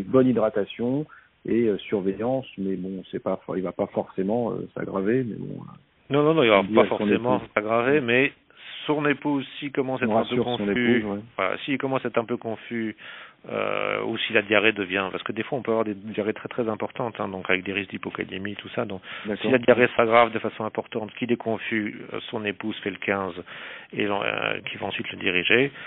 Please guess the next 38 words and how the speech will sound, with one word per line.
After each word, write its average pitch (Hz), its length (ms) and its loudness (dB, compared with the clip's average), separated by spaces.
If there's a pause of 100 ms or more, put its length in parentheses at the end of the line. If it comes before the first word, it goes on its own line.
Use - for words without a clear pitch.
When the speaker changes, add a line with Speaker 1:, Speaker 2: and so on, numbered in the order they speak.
(360)
Speaker 2:
Sinon, 113 260 4
moi, 120 280 6
médecin, 113 520 0
je 107 100 -6
vais 95 120 -4
essayer - 160 -6
de 107 60 -8
repasser 107 420 0
le 98 80 -8
lendemain 98 340 -4
pour 92 280 -10
vérifier 98 460 -4
la 107 80 -4
fréquence - 340 -10
respiratoire, 101 540 -4
la 98 80 -8
saturation, - 560 -8
Speaker 1:
D'accord. - 20 -4
Speaker 2:
la 104 60 -6
pression - 300 -4
artérielle. - 480 -4 (680)
Speaker 1:
Parfait. 107 340 -8 (200)
Et 120 80 0
donc 123 120 6
vous 120 100 6
avez 120 120 10
vu 135 100 6
déjà 123 240 6
des 127 120 6
diarrhées 120 480 4
très 139 220 0
importantes 139 480 -4
chez 120 100 -8
ce, 107 340 -4
chez 110 160 -8
ces 113 60 -8
personnes-là, 110 520 -6
quoi. - 120 -18